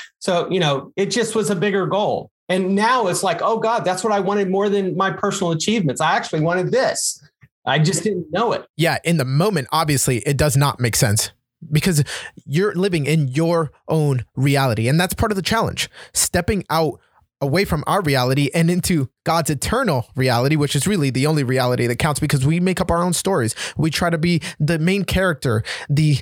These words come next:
Speaker 2: star of our own stories. But man, what you are saying, going right to the scripture,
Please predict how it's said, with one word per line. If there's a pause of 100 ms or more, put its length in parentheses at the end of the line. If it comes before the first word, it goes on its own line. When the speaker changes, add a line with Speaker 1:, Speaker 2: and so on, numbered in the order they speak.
(100)
Speaker 2:
star
of
our
own
stories. (200)
But
man,
what
you
are
saying,
going
right
to
the
scripture,